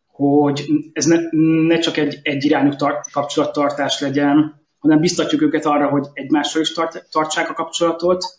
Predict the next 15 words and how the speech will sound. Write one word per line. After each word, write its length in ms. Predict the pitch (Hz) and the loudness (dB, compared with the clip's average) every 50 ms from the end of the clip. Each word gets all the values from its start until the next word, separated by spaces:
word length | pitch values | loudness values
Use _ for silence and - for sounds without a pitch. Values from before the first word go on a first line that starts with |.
| _ _ _ _ _ _ _ - | _ _ _ _ _ _ _ -2
és 320 | 147 147 151 143 135 135 | 0 2 2 2 0 0
biztatjuk 480 | 165 180 - - 151 131 - 151 143 - | 0 0 0 0 -2 -2 -2 -2 -2 0
arra, 260 | 151 147 143 147 139 | 0 2 2 2 2
hogy 160 | 139 143 147 | 2 2 2
a, 440 | 151 143 143 143 143 143 - - _ _ _ _ _ | 2 2 2 2 0 -2 -6 -14 _ _ _ _ _
hogy 120 | - 135 | 0 2
a, 100 | 156 156 | 2 2
hogy 160 | 156 - 143 160 | 2 2 2 2
a 20 | |
nagy 200 | 170 170 170 - | 2 2 2 0
közösséggel 760 | - 160 147 143 156 135 - - 143 147 139 135 143 139 135 131 | 0 0 0 0 0 -2 -2 -2 -2 -2 -2 0 0 -2 0 0
is 400 | 139 139 135 - - - - _ _ _ _ _ _ - | 0 0 0 -2 -4 -6 -10 _ _ _ _ _ _ -6
tartsák 380 | 147 143 143 143 - 143 131 143 | -4 -2 -2 -2 -4 -4 -4 -4
a 60 | 139 | -4
kapcsolatot. 760 | 131 139 135 - - 143 143 135 135 139 139 139 143 139 | -4 -4 -6 -4 -4 -2 -2 -2 -2 -2 -2 -2 -2 -4